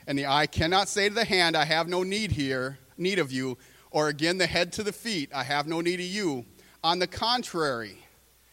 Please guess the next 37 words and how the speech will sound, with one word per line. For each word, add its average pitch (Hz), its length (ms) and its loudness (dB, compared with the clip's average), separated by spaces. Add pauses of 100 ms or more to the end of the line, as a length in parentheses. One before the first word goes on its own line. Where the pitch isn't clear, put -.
(280)
it 165 160 -4
is 151 120 -4
so 214 360 -4
much 226 320 -6
truer 226 420 -4
that 147 200 -2
the 139 60 -4
members 196 480 -4
of 220 140 -8
the 175 80 -2
body 170 400 0
which 139 160 -6
seem 214 360 -8
to 220 100 -10
be 220 160 -8
weaker 196 500 -4
are 165 140 -2
necessary." 131 920 -4 (680)
I 117 60 -20
love 110 220 -14
that 101 180 -14
verse. - 480 -20 (600)
How 180 120 -10
many 170 100 -8
of 147 60 -10
you 147 60 -8
guys 131 140 -10
don't 123 180 -12
think 123 240 -12
you're 107 100 -12
necessary 101 720 -12
in 95 80 -14
the 95 80 -16
church? - 560 -16 (1400)
Jesus 120 400 -12
just - 280 -12
said, 104 340 -12